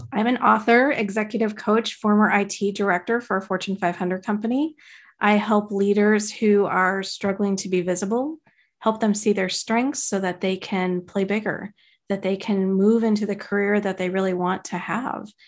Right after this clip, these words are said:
And I really have this internal drive to create visibility for everybody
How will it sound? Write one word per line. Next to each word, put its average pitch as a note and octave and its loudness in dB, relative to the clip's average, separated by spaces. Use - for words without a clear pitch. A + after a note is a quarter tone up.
And G3 0
I G3 2
really A#3 4
have G#3 2
this - -4
internal G#3 2
drive F#3+ 2
to F#3 0
create F#3+ -2
visibility F#3+ 0
for - -4
everybody G3 -4